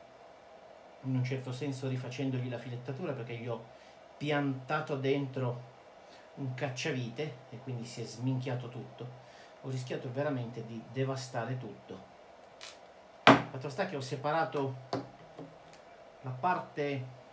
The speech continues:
degli avvolgimenti che mi sembra in ottime condizioni, a parte questi fili che crumblano, che si crumblano, questi sono secchi qua, e io conto di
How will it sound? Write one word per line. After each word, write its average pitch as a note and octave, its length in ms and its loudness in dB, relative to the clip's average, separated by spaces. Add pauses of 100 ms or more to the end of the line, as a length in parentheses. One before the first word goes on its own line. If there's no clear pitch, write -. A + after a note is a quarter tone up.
(220)
degli C3+ 280 0
avvolgimenti D3+ 640 0
che C3+ 100 0
mi C3 120 4
sembra C3 340 2
in C3 120 4
ottime C3 300 0
condizioni, C3 760 0 (680)
a - 60 -12
parte D3+ 380 2
questi C3+ 280 -2
fili C3+ 400 0
che B2+ 180 -4
crumblano, C#3 800 4 (720)
che - 120 -10
si B2+ 220 -6
crumblano, B2+ 800 2
questi B2+ 240 -6
sono A#2 220 -6
secchi B2+ 540 -4
qua, B2+ 260 -4 (920)
e B2+ 100 -4
io E3 160 2
conto C3+ 340 2
di B2 360 -2